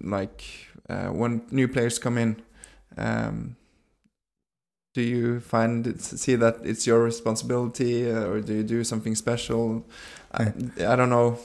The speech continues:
Speaker 1: if you, yeah. <laughs>
Speaker 2: Yeah, no, I, like, yeah, definitely make it, make an effort to try and make new, new players feel welcome, especially when they're international players.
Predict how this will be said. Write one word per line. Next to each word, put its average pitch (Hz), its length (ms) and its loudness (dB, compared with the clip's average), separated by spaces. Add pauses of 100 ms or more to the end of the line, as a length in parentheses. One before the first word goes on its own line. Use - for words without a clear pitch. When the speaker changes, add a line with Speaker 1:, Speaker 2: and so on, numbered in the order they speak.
(140)
Speaker 1:
if - 120 -12
you, 113 260 -2 (380)
yeah. 117 200 0 (300)
<laughs> - 340 0
Speaker 2:
Yeah, 170 280 8
no, 131 120 6
I, 139 380 8
like, 139 240 8 (600)
yeah, 147 160 8
definitely 113 360 6
make 107 240 6
it, - 200 -4
make 107 260 4
an 98 60 6
effort 98 340 2
to 98 400 4 (460)
try 101 240 2
and 101 100 4
make 98 300 2
new, 101 220 2
new 98 200 2
players 98 320 2
feel 98 220 2
welcome, 95 420 2 (680)
especially 95 840 2 (160)
when 98 180 2
they're 92 220 2
international 95 580 0
players. 92 480 0